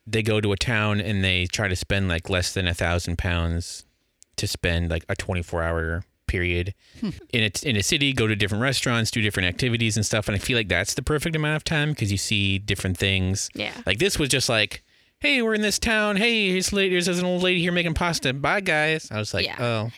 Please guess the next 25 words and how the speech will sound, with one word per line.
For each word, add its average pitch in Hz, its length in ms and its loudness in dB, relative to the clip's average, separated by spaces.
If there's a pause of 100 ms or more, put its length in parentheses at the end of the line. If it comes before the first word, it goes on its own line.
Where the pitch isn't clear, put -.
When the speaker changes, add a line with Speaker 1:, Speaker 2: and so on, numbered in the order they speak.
(100)
Speaker 3:
It 294 120 4
was 339 100 2
Speaker 1:
Oh. - 60 0
Speaker 3:
very 311 260 4
short. 208 440 2
I 233 120 2
think 262 240 -2
that 240 220 0
this, 220 300 -2 (220)
this, 208 400 -4
you're 233 240 -4
right. 170 240 0
This 220 140 -4
design 202 380 -2
would 190 80 -4
have 185 80 -8
been 185 160 -4
better 170 240 -2
for 180 200 -6
a 180 140 -2
longer 175 500 -4
episode. 254 520 -2 (240)
However, 202 600 0 (200)
on 202 340 0
this, 277 380 -4